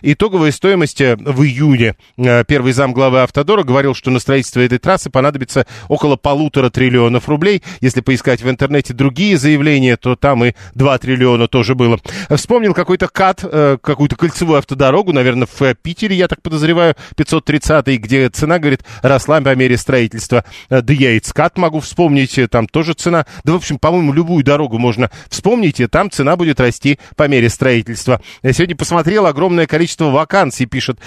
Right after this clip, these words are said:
сто двадцать третий, в том числе на строительство прямых работодателей практически нет, всё серое и чёрное. И отсюда я делаю вывод «распил». Э, как вы этот, э, э, вывод делаете, вот мне интересно. Что такое, э, прямые работодатели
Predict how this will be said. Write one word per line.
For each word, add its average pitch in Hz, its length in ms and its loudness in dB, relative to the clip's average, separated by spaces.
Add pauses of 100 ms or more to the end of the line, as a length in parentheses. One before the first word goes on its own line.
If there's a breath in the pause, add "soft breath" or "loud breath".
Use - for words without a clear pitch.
(140)
сто - 180 -2
двадцать 135 360 0
третий, 131 300 0
в - 60 -8
том 143 140 -2
числе 143 240 0
на 117 80 -2
строительство 143 600 -2 (200 loud breath)
прямых 160 320 0
работодателей 156 680 0
практически 151 520 -6
нет, 190 240 0
всё 127 160 -2
серое 175 420 2 (220 loud breath)
и 151 100 0
чёрное. 110 440 0
И 107 100 0
отсюда 180 400 -2
я 123 160 2
делаю 135 320 2
вывод 135 260 0 (220 loud breath)
«распил». 120 540 0 (260 soft breath)
Э, 117 380 0 (100)
как 170 220 -2
вы 123 120 2
этот, - 220 -6
э, 117 60 -4
э, 117 720 0
вывод 160 240 0
делаете, 202 420 0
вот 190 160 -4
мне 180 140 0
интересно. 165 480 -2 (220 loud breath)
Что - 160 -2
такое, 131 440 0
э, 131 340 0 (260 soft breath)
прямые 156 460 4
работодатели 131 880 -2